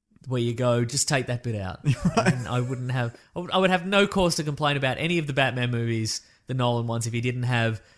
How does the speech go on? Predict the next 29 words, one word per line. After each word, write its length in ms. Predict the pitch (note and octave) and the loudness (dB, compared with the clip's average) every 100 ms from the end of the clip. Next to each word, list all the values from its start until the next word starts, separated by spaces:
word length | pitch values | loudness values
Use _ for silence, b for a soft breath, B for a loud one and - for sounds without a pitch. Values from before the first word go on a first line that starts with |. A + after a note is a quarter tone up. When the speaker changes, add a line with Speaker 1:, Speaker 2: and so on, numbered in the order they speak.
| b - | b -4
Speaker 1:
the 440 | A#2 A2+ A2+ A2+ | 0 2 2 0
Speaker 2:
The 100 | A2+ | 0
water 340 | B2 D3 D3 C#3 | 2 4 4 2
vaporizing 720 | C#3 C#3 D3+ D3 D#3 D#3+ D#3 | 2 0 -2 2 4 6 4
Speaker 1:
the, 80 | E3 | 4
the 0 | |
Speaker 2:
machine? 240 | F#3 G#3 | 4 4
Speaker 1:
M 60 | D#3 | 4
P 120 | F#3+ | 4
dev-, 280 | F3 D#3 C#3 | 4 0 -2
the 140 | D#3+ D#3 | 0 2
microwave 540 | E3 F#3 F3+ E3 D3+ | 2 0 2 4 4
device 400 | D3+ C#3+ C#3 C#3 | 2 2 2 2
in 60 | C#3 | 0
the 60 | |
first 360 | - C3+ B2 - | -2 0 2 2
one. 360 | B2 A2+ A2 A2+ | 0 0 -2 0
Speaker 2:
Yep. 280 | C3+ B2+ - _ _ | 0 0 -6 _ _
Speaker 1:
Whatever 340 | A#2+ C3+ D#3 | 2 2 4
was 160 | F#3 F#3 | 2 2
in 80 | G3 | 4
the 60 | |
second 400 | G#3 D#3+ C3 D3 | 6 6 4 2
<laughs> 60 | A#2+ | 2
one 100 | C#3 | 2
that 100 | B2+ | 4
I 80 | D#3 | 4
didn't 260 | D3 C#3 | 4 0
like, 480 | A#2+ A#2+ D3 D#3+ - | 0 0 0 -2 -8